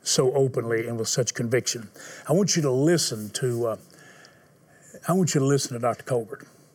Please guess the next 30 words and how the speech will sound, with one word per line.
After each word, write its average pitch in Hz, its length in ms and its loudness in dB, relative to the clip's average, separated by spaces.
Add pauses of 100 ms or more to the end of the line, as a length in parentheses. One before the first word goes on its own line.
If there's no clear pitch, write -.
(840)
and 139 120 2
I - 20 4
want 170 160 4
you - 60 -4
to 151 60 2
let 139 100 0
the - 60 -12
Spirit 135 280 0
of 120 60 2
God 120 240 0
speak - 320 -2
to 123 100 -6
you - 160 -12 (720)
and 127 100 2
see 175 260 4
if 127 140 -2
you 151 160 4
don't 135 220 0
want 123 300 -2 (420)
these 180 320 4
keys 110 580 -2 (500)
to 113 120 -4
taking 147 360 0
care 123 220 2
of 113 80 -2
your 151 220 2
health 127 380 0
and 110 100 -6
your 135 160 2
body, 110 400 -4